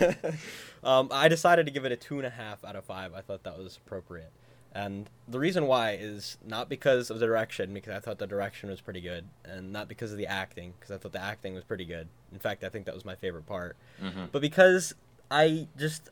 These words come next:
Speaker 1: I do not, I think this genre is a bit overused, and I feel like, well, there's obviously a lot of, of cliches in this, and I, I, I was perfectly fine with them. I think it was, the, because of the direction and cinematography, I think it was played off pretty well. Um,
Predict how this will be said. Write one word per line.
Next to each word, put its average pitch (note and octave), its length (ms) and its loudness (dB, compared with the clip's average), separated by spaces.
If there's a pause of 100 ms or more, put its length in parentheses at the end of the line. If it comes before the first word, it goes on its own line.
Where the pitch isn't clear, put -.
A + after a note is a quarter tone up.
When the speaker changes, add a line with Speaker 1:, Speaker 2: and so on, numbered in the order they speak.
Speaker 1:
I C#3 340 2 (160)
do C#3 140 -4
not, C#3+ 340 4
I C3 140 4
think F#3 240 -2
this D#3 240 2 (140)
genre B2+ 440 4
is A#2 180 2
a A#2+ 60 -2
bit A#2+ 280 2 (120)
overused, G#2 840 -4 (160)
and G2 340 -10
I G#2 140 -8
feel C#3+ 320 0
like, B2 420 0 (400)
well, B2+ 220 4
there's C3 200 2
obviously C#3+ 400 2
a A#2 60 2
lot A#2+ 300 2
of, A2 300 -4 (360)
of A2+ 160 -8
cliches G#2 440 -4
in F#2+ 100 -10
this, F#2 220 -14
and G2+ 140 -10
I, G2 180 -4
I, G#2+ 240 -6
I - 20 -4
was A2+ 140 0
perfectly B2 400 0
fine A2 280 -2
with F#2+ 140 -8
them. F#2+ 180 -6
I G2+ 80 -6
think A2 220 -8
it A2+ 40 -8
was, G2+ 180 -10
the, A2 100 -4
because B2 340 -4
of G#2+ 40 -14
the A2 60 -6
direction G#2 440 -4
and F#2 60 -12
cinematography, G2 720 -8
I F2 60 -8
think F#2+ 240 -14
it E2 80 -8
was D#2+ 100 -16
played G2+ 240 -6
off F2+ 220 -6
pretty F2+ 180 -8
well. F2 340 -6 (540)
Um, G2+ 360 -4